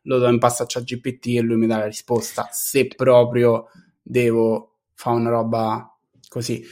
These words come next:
Se invece sì, mi scrivo le formule io, probabilmente l-, lavoro a un livello per cui non uso quella dell'iPad, ma magari c'ho altra roba,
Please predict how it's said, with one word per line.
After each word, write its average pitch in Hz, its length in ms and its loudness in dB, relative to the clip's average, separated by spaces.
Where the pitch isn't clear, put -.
Se - 160 2
invece 185 400 4
sì, 139 260 0
mi 120 140 0
scrivo 160 360 6
le 147 100 4
formule 175 420 6
io, 196 320 6
probabilmente 170 1080 2
l-, 139 120 -6
lavoro 139 420 2
a 139 40 0
un 139 80 -2
livello 143 380 0
per 131 180 -6
cui 139 160 -6
non 135 120 -4
uso 131 220 -4
quella 135 160 0
dell'iPad, 135 560 0
ma 127 100 0
magari 131 260 0
c'ho 123 120 -4
altra 120 240 -4
roba, 110 440 -8